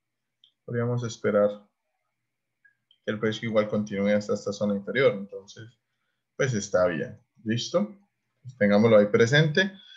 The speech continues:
Voy a colocar una alerta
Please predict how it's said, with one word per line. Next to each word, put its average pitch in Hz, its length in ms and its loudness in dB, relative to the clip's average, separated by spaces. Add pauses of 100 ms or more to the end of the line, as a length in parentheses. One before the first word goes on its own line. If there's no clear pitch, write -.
(600)
Voy 127 160 4
a 143 80 4
colocar 123 340 2
una 123 240 2
alerta 127 720 0